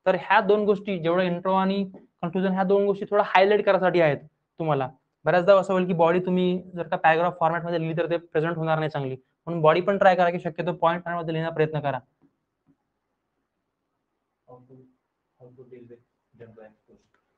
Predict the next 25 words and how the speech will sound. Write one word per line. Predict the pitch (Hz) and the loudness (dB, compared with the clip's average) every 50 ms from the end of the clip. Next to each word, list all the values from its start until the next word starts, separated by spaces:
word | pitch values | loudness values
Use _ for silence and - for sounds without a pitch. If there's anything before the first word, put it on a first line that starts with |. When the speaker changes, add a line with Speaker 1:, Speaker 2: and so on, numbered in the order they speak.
| _ _ _ - | _ _ _ -2
Speaker 1:
generalize | 160 165 175 185 196 208 214 214 214 | 0 2 4 6 8 8 8 6 6
क्वेश्चनसाठी | - 208 196 - 220 214 196 190 208 202 190 214 208 196 | 4 2 2 4 2 0 4 6 8 6 8 8 4 4
generalize | 151 180 175 180 185 196 202 208 208 | 6 4 6 6 8 8 10 10 10
answer | 202 180 185 185 180 - 202 202 | 8 8 4 2 2 4 4 4
असणं | - - 170 - - 196 202 | 4 4 0 2 4 4 6
अपेक्षित | 196 180 185 - 185 170 - - 202 190 - | 6 4 4 2 -4 -4 -2 -4 -4 0 2
नाही, | 180 180 175 170 180 214 233 - - - _ _ _ _ _ - | 4 4 6 6 4 2 0 -6 -14 -20 _ _ _ _ _ 0
थोडंसं | 175 180 202 | 2 2 2
specific | 202 - - 185 185 196 202 - 208 196 - - | 2 2 2 2 4 2 0 0 0 -2 0 4
व्हा. | 175 180 175 165 | 8 10 10 10
म्हणजे | 160 160 160 160 160 160 160 160 160 - - - - - | 8 4 2 2 2 2 2 0 -2 -8 -16 -18 -12 -4
बऱ्याचदा | 151 156 165 180 180 170 185 | 2 2 4 4 4 4 4
असं | 175 185 190 | 2 2 0
असतं | 180 - 175 | -4 -2 0
की | 190 | 2
आपण | 175 160 180 175 | 2 2 2 0
generalize | 165 160 160 165 170 170 165 165 | 0 0 0 2 2 2 0 0
गोष्टी | 165 160 160 165 165 | -2 -4 -2 0 0
लिहितो. | 165 160 160 156 | 0 0 0 0
For | 151 156 160 156 156 | 0 2 2 2 2
example, | 151 160 160 160 165 160 | 2 0 -2 -2 -2 0
आता | 160 156 156 160 | 0 0 0 -2
मी | 160 160 | -4 -4
म्हटलं | 160 160 160 156 156 | -4 -2 -2 -2 -2
की | 156 - 165 160 160 - - _ | -2 -2 -4 -6 -6 -8 -18 _